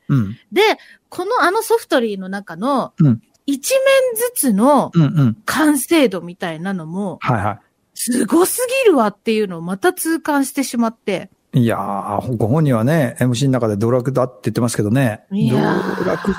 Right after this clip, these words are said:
Speaker 1: ゃあれはできないな、
Speaker 2: <laughs>
Speaker 1: みたいな。
Speaker 2: できない。
Speaker 1: やっぱ職人、アルチザンだな、みたいなとこですよね。
Speaker 2: 本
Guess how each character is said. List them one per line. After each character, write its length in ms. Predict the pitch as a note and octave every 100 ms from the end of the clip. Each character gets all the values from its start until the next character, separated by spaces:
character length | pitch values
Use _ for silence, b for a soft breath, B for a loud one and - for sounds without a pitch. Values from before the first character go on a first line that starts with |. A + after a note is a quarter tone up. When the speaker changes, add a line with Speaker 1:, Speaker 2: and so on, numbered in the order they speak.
| F#3
Speaker 1:
ゃ 60 | C#3
あ 60 |
れ 80 | C3
は 100 | B2
で 180 | A2 A#2
き 280 | - - D#3
な 240 | C#3 A2
い 140 | G2 F#2
な、 160 | G2
Speaker 2:
<laughs> 0 |
Speaker 1:
み 40 | -
た 200 | A#2 - -
い 100 | F#4
な。 120 | - -
Speaker 2:
で 60 |
き 280 | C#4 D4+ D#4+
な 320 | D#4 B3+ F3 - B
い。 40 | B2+
Speaker 1:
や 60 |
っ 20 |
ぱ 80 | A2+
職 460 | - C3+ A#2 - B2+
人、 260 | A#2 A#2 -
ア 100 | A2
ル 100 | A2+
チ 160 | -
ザ 140 | A#2 G#2+
ン 100 | G2+
だ 100 | G2+
な、 160 | C3
み 120 | A#2 A2
た 60 |
い 40 | G2
な 60 |
と 80 | G#2+
こ 80 | A2+
で 60 |
す 100 | F#2+
よ 40 | G#2
ね。 200 | D3 -
Speaker 2:
本 240 | - E4+